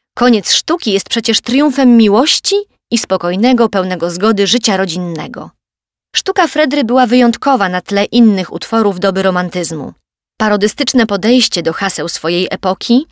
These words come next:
i skupienie na innych tematach niż narodowi wieszcze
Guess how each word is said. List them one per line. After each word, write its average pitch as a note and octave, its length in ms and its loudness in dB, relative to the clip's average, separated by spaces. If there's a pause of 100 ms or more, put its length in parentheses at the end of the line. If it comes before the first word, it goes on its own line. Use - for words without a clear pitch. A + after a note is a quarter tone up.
(400)
i A3 120 0
skupienie C4+ 440 2
na C4 120 4
innych A3+ 420 0
tematach F#3+ 500 -4
niż F3+ 200 -6
narodowi F#3+ 440 0
wieszcze B3 440 2